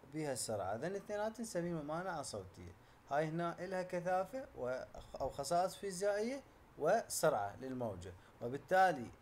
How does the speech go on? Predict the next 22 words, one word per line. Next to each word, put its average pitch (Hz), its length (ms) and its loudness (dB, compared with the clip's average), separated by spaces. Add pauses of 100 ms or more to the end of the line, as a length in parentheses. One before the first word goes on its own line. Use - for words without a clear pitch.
هذه 185 540 0 (380)
الممانعة 180 500 2
الصوتية 165 960 0 (300)
تختلف 196 540 2
عن 160 180 0
هذه 180 360 0
الممانعة 190 720 -2 (300)
الصوتية. 135 840 -2 (760)
زين، 127 280 -6 (600)
ال-، 165 220 4 (120)
ال-، 165 280 0
ال-، 160 340 -2
الفرق 202 640 2 (140)
المهم 170 500 2
جدًا 147 640 -2 (140)
بين 202 380 2
الانكسارية 165 1000 2
والانعكاسية 202 1120 0
هو 156 340 0 (1000)
أن 170 300 2
الطريقة 165 720 0
الانعكاسية 165 1300 2